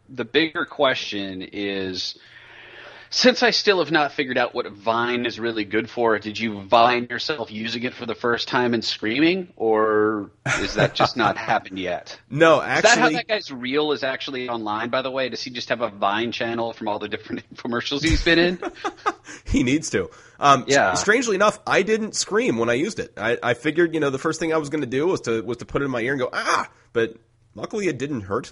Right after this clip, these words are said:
Speaker 2: Uh, I didn't have any adverse reaction to it. I just, I don't really know what it did. It didn't really seem to produce a whole lot of earwax or anything. Maybe my ears are just clean, or maybe it just doesn't work. Who knows?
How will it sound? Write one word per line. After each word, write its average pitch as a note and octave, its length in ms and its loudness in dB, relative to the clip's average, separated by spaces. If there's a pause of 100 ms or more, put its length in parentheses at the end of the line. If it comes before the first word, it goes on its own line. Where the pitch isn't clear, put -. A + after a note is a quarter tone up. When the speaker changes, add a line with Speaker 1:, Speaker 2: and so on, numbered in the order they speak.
Speaker 2:
Uh, E2+ 40 -16
I F#2+ 340 -4
didn't A#2+ 160 -6
have A#2+ 140 0
any G#2 140 -4
adverse A#2 380 -2
reaction G#2+ 300 -4
to C#3+ 180 0
it. C3 60 6
I A2+ 60 6
just, C3 240 -6 (420)
I A2 100 -4
don't A#2 140 4
really A#2 200 4
know A#2 260 4
what A#2 300 4
it A2 80 0
did. C#3 180 2
It G#2 80 -4
didn't D3 200 0
really D3 160 4
seem C#3+ 220 0
to C3+ 100 2
produce A#2 420 -2
a B2+ 40 0
whole B2+ 120 0
lot C3+ 140 4
of A2 80 -2
earwax B2 460 0
or C#3 60 -2
anything. C3+ 380 -2
Maybe A2+ 240 0
my G#2 160 -2
ears A2 220 -2
are A#2+ 80 -6
just G#2+ 160 -8
clean, A#2 300 -2
or G#2+ 80 0
maybe G#2 200 -2
it G2+ 80 -6
just G2+ 120 -8
doesn't F#2 220 -6
work. E2 240 -14
Who - 80 -18
knows? D#2+ 220 -20